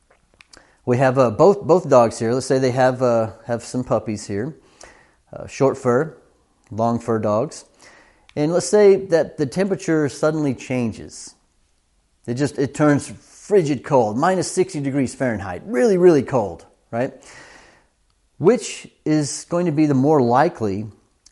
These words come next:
to have offspring that survive? Would it be the long hair fur or, or the, the short hair fur? Who's gonna be most likely to, to live through this sudden, uh, change in climate?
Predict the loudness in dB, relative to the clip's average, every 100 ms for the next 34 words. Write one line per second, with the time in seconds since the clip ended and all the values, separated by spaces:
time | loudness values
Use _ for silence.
0 | _ -6 -2 -2 -2 0 0 -2 -10 -8
1 | -8 -10 -12 -16 _ _ -8 -6 -8 -6
2 | -4 -4 -6 -14 -20 _ _ _ _ _
3 | _ _ _ -4 -2 -4 -4 -4 -2 0
4 | 0 -2 0 0 2 2 0 0 -2 -4
5 | -6 -8 -6 -4 -4 -10 -12 -16 -10 -10
6 | -4 -2 0 0 0 -2 -2 -2 0 -4
7 | -4 -6 -6 -6 -4 -4 -4 -8 -8 -10
8 | -6 -4 -2 -4 -8 -16 _ -12 -10 -10
9 | -10 -8 -10 -14 -12 -12 -12